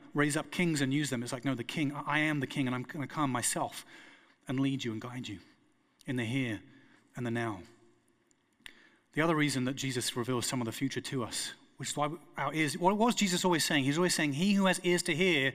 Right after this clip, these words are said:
let him hear." And the reason Jesus said that over and over and over again, after he taught a parable, he would say, "He who has ears to hear, let him hear." The reason is, is because, and we know this is so true of our time,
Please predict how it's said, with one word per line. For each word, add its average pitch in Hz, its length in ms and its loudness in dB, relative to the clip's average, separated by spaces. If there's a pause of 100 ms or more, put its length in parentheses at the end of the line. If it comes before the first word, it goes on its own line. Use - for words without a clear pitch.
(380)
let 147 180 2
him 143 140 2
hear." 139 260 4
And 92 80 -10 (540)
the 151 80 2
reason 202 260 6
Jesus 175 260 2
said 190 140 2
that 156 100 2
over 185 300 4
and 196 100 4
over 175 280 4
and 165 80 0
over 165 200 2
again, 139 200 0
after 165 260 0
he 165 60 -2
taught 175 200 0
a 143 40 -4
parable, 160 400 2
he 135 80 0
would 131 120 0
say, 127 300 0 (640)
"He 175 260 4
who 190 160 6
has 175 320 4
ears 170 300 2
to 202 120 0
hear, 147 380 2 (320)
let 135 280 2
him 139 280 2 (220)
hear." 139 360 2 (640)
The 131 80 2
reason 190 300 6
is, 170 120 6
is 143 80 -2
because, 143 440 0 (500)
and 139 100 4
we 143 120 6
know 156 160 4
this 160 200 0
is 135 80 -2
so 160 200 0
true 165 180 0
of 139 60 2
our 135 100 4
time, 127 400 2